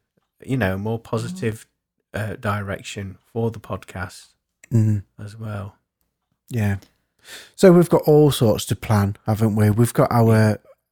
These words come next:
Speaker 3: are we having a, are we having a birthday party?
Speaker 2: We're having one in
Speaker 1: Oh,
Speaker 2: January,
Speaker 1: yes,
Speaker 2: aren't we?
Speaker 1: that's right, yeah.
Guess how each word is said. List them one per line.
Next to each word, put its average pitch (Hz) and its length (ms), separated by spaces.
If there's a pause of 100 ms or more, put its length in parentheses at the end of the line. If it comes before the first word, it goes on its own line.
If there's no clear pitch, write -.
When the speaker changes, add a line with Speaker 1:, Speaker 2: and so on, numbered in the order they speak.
(340)
Speaker 3:
are 110 120
we 107 80
having 135 280
a, 220 60 (120)
are 175 80
we 226 140
having 269 180
a 277 40
birthday 156 460
party? 85 560 (200)
Speaker 2:
We're 160 100
having 185 240
one 214 120
in 143 100
Speaker 1:
Oh, 127 80
Speaker 2:
January, 214 540
Speaker 1:
yes, 156 80
Speaker 2:
aren't 175 200
we? 170 60 (100)
Speaker 1:
that's 320 120
right, 117 280
yeah. 131 240